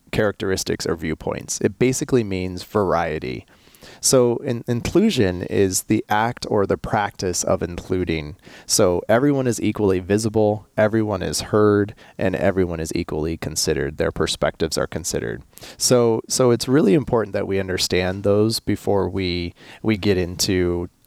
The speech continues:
conversations about it. Diversity or inclusion, diversity and inclusion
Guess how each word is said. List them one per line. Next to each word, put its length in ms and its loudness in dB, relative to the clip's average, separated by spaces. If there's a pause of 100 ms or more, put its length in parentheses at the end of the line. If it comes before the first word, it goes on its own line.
(120)
conversations 680 -2
about 200 -2
it. 140 -6 (340)
Diversity 800 2 (100)
or 260 2
inclusion, 760 2
diversity 480 0
and 200 0
inclusion 500 2